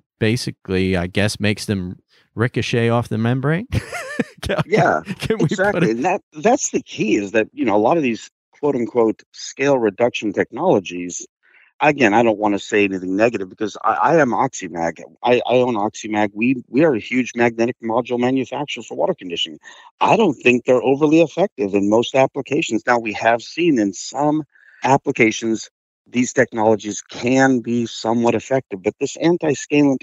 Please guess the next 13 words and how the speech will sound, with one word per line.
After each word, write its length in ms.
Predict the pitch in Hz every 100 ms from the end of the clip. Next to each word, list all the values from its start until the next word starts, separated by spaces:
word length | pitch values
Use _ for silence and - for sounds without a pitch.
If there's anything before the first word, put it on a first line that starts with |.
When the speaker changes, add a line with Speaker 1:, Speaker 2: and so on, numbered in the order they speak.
| _
Speaker 2:
chemical 500 | - 143 170 - 101
injection, 580 | 92 90 87 - 92 87 _ _ _ _ _ _
it's 200 | 151 -
real. 300 | 160 160 67 -
It's 200 | - -
not, 320 | 127 143 -
uh, 300 | 127 123 113 - - _
there's 320 | 120 117 - - _
testable 480 | - 110 - 131 135
methods, 540 | 117 95 - 107 104
there's 260 | 95 95 92
actual 600 | 98 117 - 127 117 120 _ _ _ _ _
quantifiable 840 | 113 123 131 - 127 135 135 139